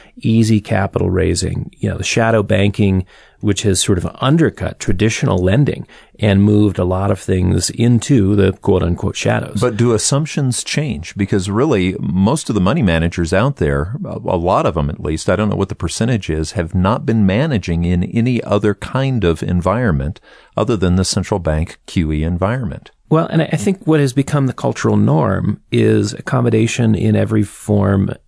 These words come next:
Speaker 1: and variety. I, i-, if it's deregulation of the late nineties, that's one form of market accommodation. Then comes the monetary policy accommodation. Then comes the fiscal policy accommodation.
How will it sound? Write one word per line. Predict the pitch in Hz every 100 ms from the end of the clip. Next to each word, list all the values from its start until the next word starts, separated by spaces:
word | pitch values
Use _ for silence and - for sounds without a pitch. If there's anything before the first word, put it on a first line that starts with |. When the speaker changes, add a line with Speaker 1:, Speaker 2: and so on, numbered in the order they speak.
| -
Speaker 1:
and | 104
variety. | 98 101 127 156 98
I, | 104 113
i-, | 107 123
if | - 131
it's | 117 - - - -
deregulation | 104 127 143 135 123 117 110 110 - 120
of | 98
the | 101
late | 101 92
nineties, | 104 117 139 104 92 95
that's | 104 -
one | 101 101 127
form | - 104 101 101
of | 92
market | 95 95 101 92
accommodation. | - 98 85 85 117 131 - - - - -
Then | 113 95 120 139 139
comes | 135 117 113 101
the | 101 98 - -
monetary | 117 123 123 110 92
policy | - 170 202 190 - 104
accommodation. | - 98 90 85 80 - 92 95
Then | 120 117
comes | 104 92
the | 92
fiscal | - 120 - 98
policy | - - 143 190 143 117
accommodation. | 98 101 90 87 80 80 85 87